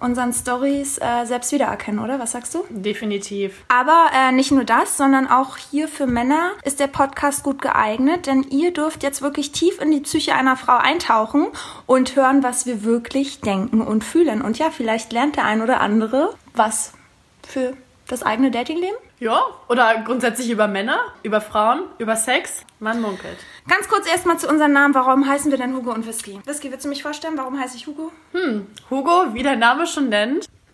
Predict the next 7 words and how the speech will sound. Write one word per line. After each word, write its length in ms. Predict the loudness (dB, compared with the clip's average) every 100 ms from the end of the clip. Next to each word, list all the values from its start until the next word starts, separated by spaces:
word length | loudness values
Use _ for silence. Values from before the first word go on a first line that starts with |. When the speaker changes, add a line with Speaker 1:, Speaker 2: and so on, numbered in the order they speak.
| -6
Speaker 2:
ist 560 | -2 -2 -2 -2 -4 -8
liebevoll, 1040 | -8 -2 -2 -2 -4 2 4 4 2 -2 -8 -18 _ -2
aber 240 | 2 2
auch 100 | 0
irgendwie 280 | -6 -6 -6
prickelnd. 840 | -2 -4 0 0 0 -2 -4 -8 -12 -20 -10
Hugo 380 | -4 -2 2 2